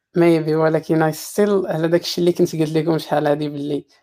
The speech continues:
I think ساينز غادي يسالي العام بنقاط أكثر من ليكلير.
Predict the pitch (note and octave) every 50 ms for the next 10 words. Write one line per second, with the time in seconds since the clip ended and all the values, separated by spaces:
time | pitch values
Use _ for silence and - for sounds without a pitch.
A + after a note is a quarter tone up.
0 | _ _ - - - C#3+ - - E3+ D#3+ D#3 - - - - - - - - D#3
1 | D3+ D3+ D3+ D3 C#3+ C#3+ D3 C#3+ C#3+ D3 C#3 C#3 - C#3 C#3 D3 D3 C#3 C#3+ C#3+
2 | C#3 C#3+ C#3+ - - - _ _ _ - F3+ - D#3+ D#3+ D3+ D3+ - D#3+ D3+ D3
3 | - - - - D#3+ D#3 D3+ D3+ D3 C#3+ C#3+ C#3+ C#3 C#3 - A#2+ C3+